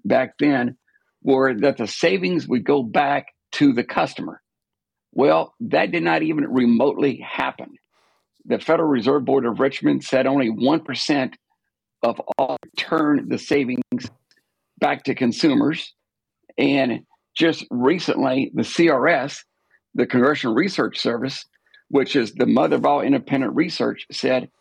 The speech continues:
this result, this credit card bill has no evidence that consumers would win. And look, you just gotta remember what the biggest mega store said in Home Depot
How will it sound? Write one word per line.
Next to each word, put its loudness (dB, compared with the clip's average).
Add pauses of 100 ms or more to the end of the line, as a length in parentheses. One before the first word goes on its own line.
(160)
this -2 (320)
result, -2 (260)
this 0
credit -2
card -2
bill 2
has -2
no 2
evidence -2 (380)
that 0
consumers 0
would 0
win. 0
And 0 (260)
look, 0
you -8
just -2
gotta 2
remember -2 (340)
what -2
the -6
biggest -2
mega 0
store -4
said -4
in -6
Home -2
Depot -2